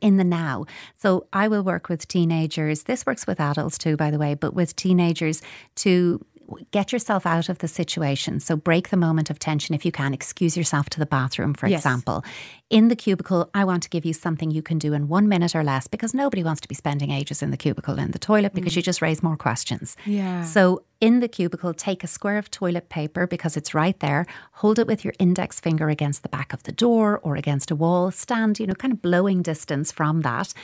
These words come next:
Speaker 1: Take a deep breath in through your nose, and as you exhale, your breath will hold the tissue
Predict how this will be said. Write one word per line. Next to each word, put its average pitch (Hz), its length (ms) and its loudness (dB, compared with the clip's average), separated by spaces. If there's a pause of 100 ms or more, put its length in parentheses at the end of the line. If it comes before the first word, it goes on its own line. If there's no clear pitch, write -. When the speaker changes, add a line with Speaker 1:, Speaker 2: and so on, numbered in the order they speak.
(260)
Speaker 1:
Take 214 220 0
a 196 40 2
deep 226 300 2
breath 185 260 0
in 180 120 2
through 175 180 -2
your 165 120 0
nose, 151 340 0
and 165 120 -2
as 180 200 -2
you 208 100 -2
exhale, 175 640 -4 (320)
your 180 100 2
breath 170 440 2
will 196 100 2
hold 180 380 2
the 185 80 -4
tissue 175 440 0